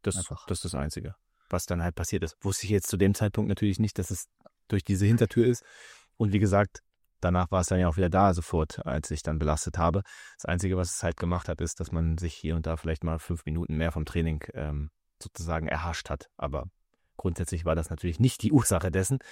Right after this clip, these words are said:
Speaker 1: Aber ja, das geht natürlich nicht nur mir so, sondern es geht ganz, ganz vielen Leuten so, die dann entweder bei A-, Ärzten, Physiotherapeuten, Chiropraktikern, Osteopathen oder,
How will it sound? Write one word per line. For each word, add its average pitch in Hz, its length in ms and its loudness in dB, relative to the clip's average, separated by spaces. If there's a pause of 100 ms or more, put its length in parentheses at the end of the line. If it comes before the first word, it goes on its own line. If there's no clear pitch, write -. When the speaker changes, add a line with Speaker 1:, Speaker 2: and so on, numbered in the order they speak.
(380)
Speaker 1:
Aber 131 200 6
ja, 160 180 6
das 127 480 -2
geht 131 240 -2
natürlich 120 320 0
nicht 135 160 -2
nur 117 140 2
mir 151 240 6
so, 156 260 2
sondern 113 300 2
es 107 140 0
geht 113 200 0
ganz, 113 240 0
ganz 107 260 -2
vielen 135 240 2
Leuten 135 240 2
so, 123 180 0
die 107 120 0
dann 107 160 0
entweder 104 320 -2
bei 92 180 -2
A-, 62 220 -6
Ärzten, 107 380 -4
Physiotherapeuten, 101 680 -4
Chiropraktikern, 101 720 -2
Osteopathen 92 680 0 (1120)
oder, 98 420 4